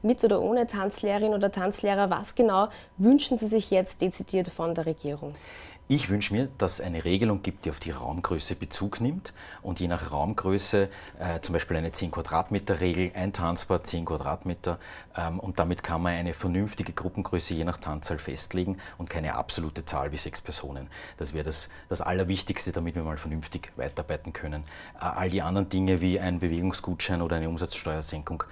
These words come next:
Speaker 2: äh, wären dann noch on top natürlich toll langfristig.
Speaker 1: Aber glauben Sie, wird die Regierung darauf einsteigen?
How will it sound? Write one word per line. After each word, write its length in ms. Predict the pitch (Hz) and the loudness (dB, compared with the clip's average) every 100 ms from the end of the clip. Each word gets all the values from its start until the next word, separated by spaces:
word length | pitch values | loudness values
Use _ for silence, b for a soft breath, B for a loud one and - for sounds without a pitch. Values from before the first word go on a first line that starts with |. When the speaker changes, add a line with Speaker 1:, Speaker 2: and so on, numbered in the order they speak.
| B B - | B B -8
Speaker 2:
äh, 240 | 87 82 85 | -4 -2 -4
wären 340 | 92 87 87 | -4 0 2
dann 160 | 90 92 | 2 2
noch 260 | 82 - - | 0 -2 -10
on 120 | 87 | -6
top 240 | - 80 | -4 -2
natürlich 440 | 87 - 82 82 - - - | -4 -4 -6 -6 -10 -14 -4
toll 340 | 78 82 90 | -2 0 -2
langfristig. 600 | 80 - - - - - - - - | -2 -4 -6 -8 -10 -12 -18 -16 -6
Speaker 1:
Aber 120 | 185 | -4
glauben 300 | 180 165 170 | 0 2 2
Sie, 120 | 175 | 2
wird 200 | 202 208 | 2 2
die 60 | 220 | 2
Regierung 380 | 208 202 208 214 | 2 2 2 0
darauf 300 | 202 208 208 | 0 -2 -4
einsteigen? 640 | - 175 - 202 214 240 | -8 -8 -8 -8 -6 -8